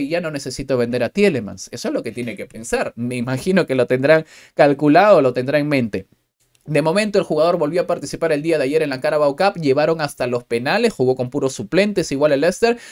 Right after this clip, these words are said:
pero jugó con un equipo de tercera división, hágame el favor, no puede pasar tanto, tantos apuros, el Leicester viene muy mal y por supuesto Yuri Tielemans no <laughs> quiere seguir ahí,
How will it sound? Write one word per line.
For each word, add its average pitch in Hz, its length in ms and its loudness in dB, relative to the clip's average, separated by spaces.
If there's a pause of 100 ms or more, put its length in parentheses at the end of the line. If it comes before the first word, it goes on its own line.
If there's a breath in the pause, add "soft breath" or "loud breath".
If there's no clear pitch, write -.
pero 143 140 2
jugó 127 240 2
con 208 160 0
un 240 80 0
equipo 196 260 -6
de 208 80 -4
tercera 135 380 -2
división, 139 520 -4
hágame 147 300 -4
el 143 80 -6
favor, 143 400 2 (240 loud breath)
no 143 220 -2
puede 190 260 2
pasar 151 380 -2
tanto, 156 580 -2 (240 loud breath)
tantos 156 400 0
apuros, 170 460 2
el 123 160 0
Leicester 165 360 2
viene 175 380 -2
muy 139 460 4
mal 147 320 -2
y 120 60 -2
por 156 180 2
supuesto 143 400 -6
Yuri 139 200 -4
Tielemans 135 320 -4
no 143 140 -2
<laughs> - 0 -
quiere 151 500 -2
seguir 131 360 -2
ahí, 143 320 0